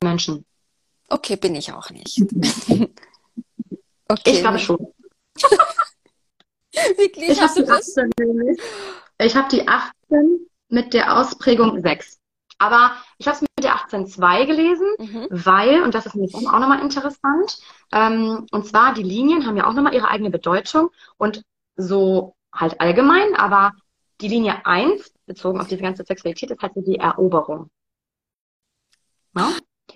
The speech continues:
Speaker 2: Ah, okay. Ja, das ist ganz der, der Anfang, ne? So, das erobern
Speaker 1: Ja.
Speaker 2: mal, ne? Und wenn du dann
Speaker 1: Ja.
Speaker 2: die Linie sechs hast zum Schluss, <laughs> bist du der Besitzer. <laughs>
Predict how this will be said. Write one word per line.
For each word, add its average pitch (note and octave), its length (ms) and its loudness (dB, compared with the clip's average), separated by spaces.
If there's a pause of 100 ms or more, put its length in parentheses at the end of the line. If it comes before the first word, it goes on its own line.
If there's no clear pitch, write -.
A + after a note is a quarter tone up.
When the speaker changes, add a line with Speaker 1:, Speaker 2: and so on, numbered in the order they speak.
(140)
Speaker 2:
Ah, C#4 80 0
okay. C4+ 360 -2
Ja, B3+ 100 0
das C4+ 80 -4
ist C#4 180 -6
ganz - 340 -6 (500)
der, C4+ 80 -10 (240)
der - 140 -2
Anfang, A#3 400 -2
ne? C#4 180 -6
So, B3+ 240 -10
das A#3 160 -12
erobern G#3+ 420 0
Speaker 1:
Ja. - 60 2
Speaker 2:
mal, D3+ 220 -12
ne? G#3 200 -14 (500)
Und C4+ 200 -6
wenn C#4+ 100 -4
du D#4 60 -6
dann D#4 80 4 (120)
Speaker 1:
Ja. - 40 2
Speaker 2:
die C#4 60 -2
Linie C#4+ 200 -2
sechs - 340 -4
hast F#4 180 -8
zum E4+ 120 -4
Schluss, D4+ 460 -8 (240)
<laughs> B3+ 300 -10
bist D4+ 180 -8
du C#4 60 -10
der D4+ 80 -8
Besitzer. - 520 -12 (240)
<laughs> - 880 -4